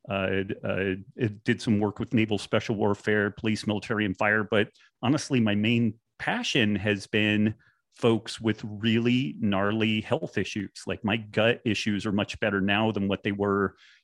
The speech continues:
twenty years ago, but I think I've stayed in this fight and stayed interested because I've been the toughest nut I've ever tried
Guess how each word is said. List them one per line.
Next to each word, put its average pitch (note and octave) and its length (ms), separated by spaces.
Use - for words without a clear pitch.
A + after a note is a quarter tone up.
twenty A#2 240
years A#2+ 320
ago, G2+ 400
but G2+ 400
I G#2 200
think A2+ 280
I've G#2+ 180
stayed A2+ 480
in B2 360
this A#2 180
fight G#2 460
and G2+ 120
stayed G#2+ 340
interested G#2+ 560
because A2 280
I've G#2 160
been G#2 180
the F#2+ 80
toughest - 600
nut G#2 340
I've G2 160
ever G2+ 440
tried A2 380